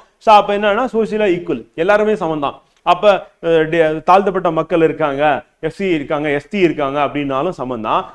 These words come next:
அதே வந்து ஃபார்வர்ட் காஸ்ட் இருக்காங்க, அவங்களும் சமம் தான். இப்ப த-, ஜட்ஜ்மெண்ட் வந்து ஏதாவது வேரி ஆகுமா? வேரி ஆகாது. பிரிட்டிஷ் பீரியட்ல ஆரம்ப காலகட்டத்துல தண்டனை எப்படி இருக்கும் அப்படின்னு பார்த்தீங்கன்னா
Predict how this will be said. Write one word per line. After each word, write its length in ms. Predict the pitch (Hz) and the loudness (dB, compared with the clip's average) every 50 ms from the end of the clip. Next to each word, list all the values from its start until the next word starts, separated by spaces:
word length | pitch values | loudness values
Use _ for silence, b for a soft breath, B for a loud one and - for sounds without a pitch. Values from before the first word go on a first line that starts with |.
| B B _ | B B _
அதே 260 | - 165 180 208 220 | 2 4 4 6 6
வந்து 200 | 202 196 220 - - | 4 4 2 2 4
ஃபார்வர்ட் 280 | 175 190 202 196 - 185 | 4 4 4 4 2 0
காஸ்ட் 180 | 175 165 - | 0 0 -2
இருக்காங்க, 300 | 175 156 143 160 165 160 | -6 -6 -4 -4 -2 0
அவங்களும் 280 | 135 139 151 165 196 180 | 0 0 0 -2 -4 -6
சமம் 240 | - 143 123 123 120 | -8 -8 -10 -6 -4
தான். 180 | 120 127 123 - _ _ _ | -4 -4 -4 -6 _ _ _
இப்ப 260 | - 202 170 226 214 | -10 -2 0 0 0
த-, 100 | 170 190 | 2 0
ஜட்ஜ்மெண்ட் 480 | 180 170 151 180 185 170 202 202 214 202 | 0 2 2 0 0 0 0 -2 0 0
வந்து 220 | 196 190 185 185 | 0 -2 -2 0
ஏதாவது 240 | 165 175 180 185 180 | 0 2 0 0 0
வேரி 260 | 160 165 170 165 170 | 0 0 0 2 2
ஆகுமா? 360 | 165 156 151 151 156 160 160 | 2 0 0 -2 -4 -6 -6
வேரி 280 | 139 131 135 143 143 143 | -4 -2 -2 -2 -2 -2
ஆகாது. 380 | 135 120 113 117 117 120 117 - _ _ _ 139 | -4 -4 -4 -6 -8 -10 -12 -14 _ _ _ -2
பிரிட்டிஷ் 380 | 156 190 175 - 247 220 - - | 0 0 0 0 -2 -2 -4 -4
பீரியட்ல 360 | - 202 180 170 160 147 147 175 | -4 -2 0 0 0 0 0 0
ஆரம்ப 460 | 190 160 151 165 185 202 208 208 196 | 2 2 4 4 4 2 0 0 -2
காலகட்டத்துல 720 | 165 165 160 151 147 139 143 139 147 135 127 135 170 180 | 0 0 0 0 0 -2 -2 -4 -4 -4 -4 -4 -4 -2
தண்டனை 340 | 151 156 160 170 196 202 202 | 0 -2 0 0 -2 -2 -2
எப்படி 180 | 170 143 139 151 | -2 -2 -4 -4
இருக்கும் 320 | 143 143 139 156 143 135 | -6 -4 -4 -4 -4 -4
அப்படின்னு 180 | 143 143 135 127 | -4 -4 -4 -4
பார்த்தீங்கன்னா 400 | 120 110 117 120 151 185 214 | -4 -4 -2 0 0 0 0